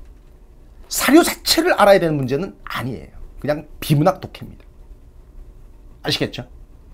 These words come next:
자, 여러분, 저는 이 책을 참고 도서로 활용하는 걸 권합니다. 참고 도서로 활용하는 걸 권하고요.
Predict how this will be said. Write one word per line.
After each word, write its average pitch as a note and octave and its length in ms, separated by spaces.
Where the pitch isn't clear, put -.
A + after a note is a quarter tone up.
자, A#2+ 320
여러분, D3+ 340
저는 A#3+ 360
이 B3+ 160
책을 G3 720
참고 - 340
도서로 C#3+ 340
활용하는 A2 480
걸 C#3+ 220
권합니다. F2 500
참고 D#4+ 320
도서로 G3 300
활용하는 D#3 400
걸 F3+ 180
권하고요. G#2 460